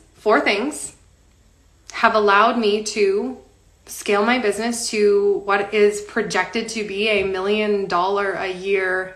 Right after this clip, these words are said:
business, consistent sixty K cash months, and I don't work more than fifteen to twenty hours a week, and I have now, I guess, the capacity to take a lot more time off, which is really cool.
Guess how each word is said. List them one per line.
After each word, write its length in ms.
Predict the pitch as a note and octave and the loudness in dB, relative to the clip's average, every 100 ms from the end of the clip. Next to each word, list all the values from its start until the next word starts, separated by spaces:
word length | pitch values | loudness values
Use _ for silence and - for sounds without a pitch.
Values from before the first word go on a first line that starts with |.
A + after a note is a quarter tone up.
| F3+ | -10
business, 760 | F3 F3+ A#3 C4 E4 F#4 - - - - - - - | -8 -4 -2 0 0 -2 -6 -16 -20 -20 -20 -20 -10
consistent 640 | - G#3+ A3+ B3 C#4 C#4 C4 | -6 -4 -2 -4 -2 -2 -4
sixty 400 | C4 A#3+ - A#3 | -6 -6 -6 -4
K 240 | A3+ F#3+ | -2 -2
cash 460 | - - F#3+ F3+ G3+ | 0 2 2 0 0
months, 520 | A3 D4 D#4 D#4 - - - - G3 | 4 4 4 0 -8 -14 -18 -14 -2
and 100 | G3 | 2
I 80 | |
don't 300 | A3+ C#4+ B3+ | 2 2 0
work 320 | A#3 C4 C4 A#3 | 2 2 2 0
more 200 | A3+ A3+ | 2 2
than 160 | G#3 | 0
fifteen 460 | G#3 G#3+ - A#3 G#3+ | 0 -2 -2 -4 -4
to 100 | G3+ | -6
twenty 320 | - G3 F#3 | -4 -4 -2
hours 400 | E3+ F3 F3+ F3 | -4 -4 -6 -8
a 60 | F#3 | -4
week, 320 | A#3 B3+ - | -2 -2 -4
and 120 | F#3+ | -10
I 60 | F#3 | -10
have 500 | F3 G3+ F#3+ G#3+ G#3 | -4 0 0 0 -2
now, 240 | G3+ B3 | -2 -2
I 140 | C#4 B3+ | -4 -6
guess, 240 | C4 - | -8 -8
the 80 | D4 | -8
capacity 560 | D#4+ C#4 E4+ F4 E4+ | -4 -2 -2 0 0
to 80 | D#4+ | -2
take 180 | D#4+ E4 | -2 0
a 60 | E4+ | 2
lot 180 | D#4+ | 2
more 160 | D#4+ D#4+ | 2 -2
time 260 | D#4+ D#4 E4 | 0 2 4
off, 260 | D#4 G#3 | 4 2
which 120 | A#3 | 0
is 100 | A3+ | -4
really 200 | A3+ A#3+ | 0 0
cool. 440 | A#3+ G3 D#3+ - | 2 0 -2 -8